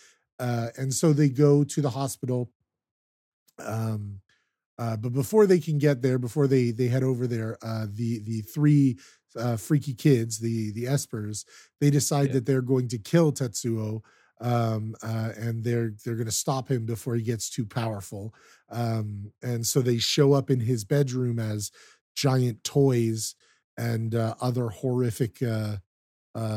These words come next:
Speaker 2: Oh,
Speaker 1: uh,
Speaker 2: yeah.
Speaker 1: nightmare scenarios and attempt to kill him,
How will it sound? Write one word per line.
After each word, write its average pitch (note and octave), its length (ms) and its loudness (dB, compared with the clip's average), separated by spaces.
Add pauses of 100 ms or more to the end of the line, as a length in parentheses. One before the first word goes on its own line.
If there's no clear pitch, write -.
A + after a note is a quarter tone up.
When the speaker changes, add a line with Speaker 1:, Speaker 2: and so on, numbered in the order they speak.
(120)
Speaker 2:
Oh, G#2+ 200 -8
Speaker 1:
uh, G#2 140 -6
Speaker 2:
yeah. A2 160 -4
Speaker 1:
nightmare B2 540 0
scenarios A#2 720 0
and A#2 120 -4
attempt A#2 480 -4
to A#2+ 80 -8
kill D3+ 280 4
him, A2+ 220 -4